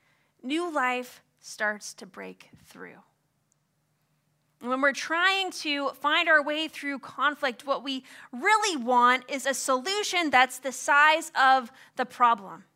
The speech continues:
right? We want to find that thing we can do or that conversation that we can have that will make everything better all at once. But that's not always how reconciliation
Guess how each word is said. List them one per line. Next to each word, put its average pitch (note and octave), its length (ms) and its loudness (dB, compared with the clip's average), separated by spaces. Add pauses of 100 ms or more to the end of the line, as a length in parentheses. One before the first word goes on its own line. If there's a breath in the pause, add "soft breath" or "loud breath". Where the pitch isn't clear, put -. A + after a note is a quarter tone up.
(160)
right? C#4+ 180 0
We D4+ 80 -4
want D#4 160 4
to C#4+ 100 2
find D4 220 2
that B3+ 220 4
thing G4 200 0
we F#4+ 120 0
can E4+ 160 -2
do D4+ 260 0
or C#4 100 4
that B3+ 200 4
conversation E4+ 760 0
that D4 140 -2
we D4 80 -4
can D4 100 -2
have C4+ 220 2
that C4 100 0
will B3+ 140 2
make B3+ 280 0
everything F4+ 640 2 (260 loud breath)
better C#4 500 8
all C#4 420 6
at B3 320 4 (300 soft breath)
once. G3+ 720 -10 (800)
But A#3+ 160 -10
that's E4+ 360 2
not D#4+ 300 2
always D#4+ 480 2
how D4+ 300 0
reconciliation C4+ 1160 -8